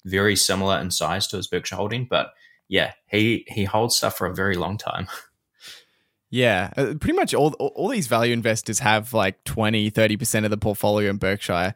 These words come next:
Speaker 2: Do you have, do you have any thoughts on that? Do, do you have, do you hold Berkshire in your, oh, m-, you don't have to talk about your personal positions if you don't want
Speaker 1: Yeah.
Speaker 2: to, but, um, like, do you have any thoughts on, on holding kind of a, a, you know, a portion of Berkshire?
Speaker 1: Yeah, I think it's, um, I think a lot of people kind of just view it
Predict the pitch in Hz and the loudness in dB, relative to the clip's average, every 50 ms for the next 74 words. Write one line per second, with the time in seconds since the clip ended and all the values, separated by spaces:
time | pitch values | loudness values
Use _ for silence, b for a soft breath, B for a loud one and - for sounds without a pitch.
0 | B B B - 135 156 175 170 165 180 196 247 185 139 - 123 127 131 - 151 | B B B 4 4 4 4 6 2 2 4 4 2 4 4 4 2 4 4 2
1 | 147 165 131 123 - 147 147 117 - 151 156 165 160 156 139 120 123 123 117 127 | 2 2 0 0 0 -2 -2 0 2 4 6 8 8 6 4 2 -6 -6 0 4
2 | 135 143 143 143 113 131 131 139 - - 139 123 113 104 110 120 120 - _ _ | 6 6 6 4 4 4 4 4 4 2 2 4 4 2 2 0 0 -2 _ _
3 | _ - - 110 104 92 92 95 - - - 107 107 107 101 90 90 - - - | _ -2 2 2 2 2 0 -2 -6 -8 -8 -8 -6 -4 -4 -4 -6 -6 -8 -8
4 | 113 92 - 80 73 82 87 - - 85 80 - 87 - - - 87 98 120 - | -6 -4 -4 -4 -4 -4 -6 -4 -2 -2 -2 -2 -6 -8 -8 -6 -6 -6 -6 -6
5 | - 104 - 107 95 87 87 92 92 90 87 98 92 - 90 82 - B B B | -8 -8 -8 -6 -4 -2 0 0 0 0 0 -2 -2 0 -2 -2 -2 B B B
6 | B B B - 98 95 92 90 87 87 107 117 107 - 123 135 139 139 113 107 | B B B 0 2 4 4 4 2 0 -2 -4 -2 2 2 2 4 4 0 0
7 | - 113 120 123 - - 120 110 104 98 92 107 123 123 _ _ - 110 101 95 | 0 2 2 2 2 2 0 2 2 0 -2 -4 -6 -8 _ _ -4 -4 -2 -2
8 | 104 104 101 107 107 101 98 98 104 110 _ _ _ - - 95 101 101 101 101 | 0 0 0 0 0 -2 -4 -4 -8 -8 _ _ _ -6 -4 -2 -2 0 0 2
9 | 95 92 90 - 95 92 - _ _ _ - 98 95 95 104 - - 101 98 - | 2 2 0 -2 -6 -8 -8 _ _ _ -8 -6 -6 -6 -4 -2 0 0 0 0
10 | - 98 85 - 90 95 110 - - 107 120 143 - B B B B B B B | -2 -6 -4 -2 -2 -2 -2 -2 -2 -2 -2 -4 -6 B B B B B B B
11 | B B B B B 196 196 139 92 107 120 - - 190 175 - 170 139 110 - | B B B B B 2 4 4 6 4 2 2 0 -4 -2 0 -2 -2 0 0
12 | - - 127 113 107 104 104 - 107 - 190 202 - - 110 107 107 110 - - | 0 2 4 2 2 2 0 -2 -2 -2 -4 -4 -4 0 2 2 2 2 2 0
13 | 113 104 - 98 - - 107 101 95 92 101 95 - - 98 92 92 95 92 85 | -4 -2 -2 -8 -2 0 0 0 2 0 0 0 -2 -2 0 0 2 2 2 0
14 | - | 0